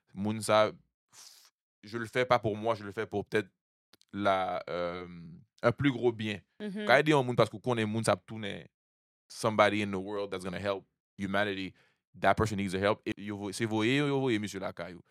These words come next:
Speaker 2: Mhm.
Speaker 1: Et l'aime dit voyer, c'est pas monde qui voye, non. Peut-être c'est l'é-, c'est l'univers
Speaker 2: Oui,
Speaker 1: qui l'a
Speaker 2: lui.
Speaker 1: voyé sur toi. Et tu peux pas, il y a des portes que tu ne pas, tu, tu dois garder ouvertes pour certaines personnes.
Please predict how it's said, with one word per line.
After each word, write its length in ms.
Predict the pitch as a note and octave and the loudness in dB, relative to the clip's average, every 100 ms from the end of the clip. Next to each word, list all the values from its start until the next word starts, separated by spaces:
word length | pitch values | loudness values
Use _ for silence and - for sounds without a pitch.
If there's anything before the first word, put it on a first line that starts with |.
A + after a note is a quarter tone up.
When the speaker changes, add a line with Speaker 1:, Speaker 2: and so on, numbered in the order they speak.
| _ - | _ -8
Speaker 2:
Mhm. 200 | G#3 G#3 | -4 -2
Speaker 1:
Et 100 | A2+ | 2
l'aime 160 | D3+ | 0
dit 120 | C3 | 0
voyer, 240 | A#2+ B2 G#2 | -2 0 0
c'est 80 | A2+ | 4
pas 140 | B2+ | 2
monde 160 | A#2 A2+ | 2 -8
qui 100 | A2 | -8
voye, 220 | G2+ G2 | -8 -8
non. 200 | A#2 B2 - | -8 -12 -14
Peut-être 160 | G#2+ | -14
c'est 80 | A2 | -8
l'é-, 180 | G2+ F#2 - | -4 -4 -6
c'est 60 | G2 | -10
l'univers 420 | G2 G#2 G#2 C#3+ | -6 -4 2 4
Speaker 2:
Oui, 60 | G#3+ | 4
Speaker 1:
qui 40 | |
l'a 120 | A2+ G#2 | 4 4
Speaker 2:
lui. 80 | |
Speaker 1:
voyé 140 | G2+ G#2+ | 2 -2
sur 140 | G#2 | -2
toi. 200 | G#2 B2+ - _ - - | 2 2 2 _ -20 -16
Et 40 | G2 | -12
tu 80 | G#2 | -4
peux 80 | |
pas, 200 | G2 A2 | 2 4
il 40 | F#2+ | 4
y 20 | |
a 40 | |
des 140 | G2+ G2+ | -2 -2
portes 240 | - B2+ | 0 0
que 80 | - | -2
tu 140 | - G2 | -10 -6
ne 100 | F#2+ | -4
pas, 200 | G2 - | -4 -6
tu, 220 | - F2+ | -10 -10
tu 140 | - F#2 | -10 -4
dois 160 | G2 | -2
garder 320 | F#2+ F2+ G2 F#2 | 0 -2 -2 -6
ouvertes 280 | F#2 F#2+ F#2+ | -4 -4 -4
pour 100 | F#2+ | -6
certaines 280 | F#2 E2+ F2+ | -12 -12 -14
personnes. 340 | D2+ - | -14 -14